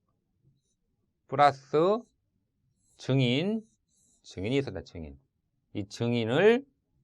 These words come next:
현재 협의혼에서는 법원에서, 법원에서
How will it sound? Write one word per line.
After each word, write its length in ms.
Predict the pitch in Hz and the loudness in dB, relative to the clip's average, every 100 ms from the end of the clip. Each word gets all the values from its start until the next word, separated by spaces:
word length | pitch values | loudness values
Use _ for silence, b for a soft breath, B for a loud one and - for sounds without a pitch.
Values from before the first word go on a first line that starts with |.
| _ _ | _ _
현재 400 | - 139 135 147 | -4 -2 0 0
협의혼에서는 960 | 139 165 170 170 151 120 107 123 180 220 _ _ _ _ _ _ - | 2 0 2 0 0 -2 -2 -2 -4 -6 _ _ _ _ _ _ -12
법원에서, 1200 | - 92 101 156 180 156 101 - 71 101 165 190 | -2 0 2 2 2 0 -2 -6 -10 -8 -8 -8
법원에서 840 | _ 90 85 101 92 - 127 135 85 | _ -4 -2 -2 -2 -4 -2 -2 -2